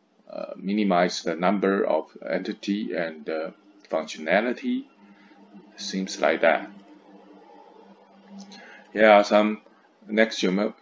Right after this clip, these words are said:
generation mobile network. They're trying to build up an ecosystem and guidance to, uh, E two E architecture and evalu-, evaluation test and proof of concept result is also very important.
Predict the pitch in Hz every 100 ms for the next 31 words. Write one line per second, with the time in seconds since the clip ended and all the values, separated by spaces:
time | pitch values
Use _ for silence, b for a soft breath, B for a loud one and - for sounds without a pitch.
0 | _ 101 104 107 98 101 110 127 101 87
1 | 87 92 90 87 - 90 90 90 82 -
2 | 85 92 87 - - 95 - 98 - 117
3 | 113 98 82 90 - b b b b b
4 | - 90 95 98 98 98 101 _ - 98
5 | 117 113 98 - - 90 87 82 87 -
6 | b b b _ - 73 98 101 107 101
7 | 101 104 98 87 - - 92 - - 127
8 | 127 131 - - 87 92 85 87 95 95
9 | 98 - 87 87 85 90 87 107 107 -
10 | 80 78 90 - 85 78 - 107 - 87
11 | - 117 143 - 80 76 71 71 73 -
12 | 92 - - 87 87 76 78 78 76 -
13 | 73 71 80